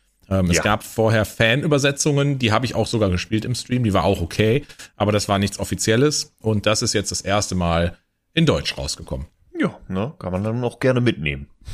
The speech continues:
Speaker 1: Kann man mitnehmen und find ich in einem Stream immer auch ein bisschen netter. Äh, für mich privat wär's mir jetzt auch wurscht, ob das Deutsch oder Englisch wär,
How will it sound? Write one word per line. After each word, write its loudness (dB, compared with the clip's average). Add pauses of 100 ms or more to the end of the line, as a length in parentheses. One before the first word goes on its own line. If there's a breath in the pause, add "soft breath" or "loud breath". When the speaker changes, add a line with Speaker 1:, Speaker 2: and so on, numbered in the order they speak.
(140)
Speaker 1:
Kann 2
man 4
mitnehmen 2
und 0
find 0
ich 0
in 0
einem 0
Stream 0
immer 0
auch 2
ein 0
bisschen 2
netter. 2 (340 loud breath)
Äh, 2
für -2
mich -2
privat 2
wär's 0
mir 2
jetzt 0
auch 2
wurscht, 4
ob 0
das 0
Deutsch 2
oder 0
Englisch 0
wär, 0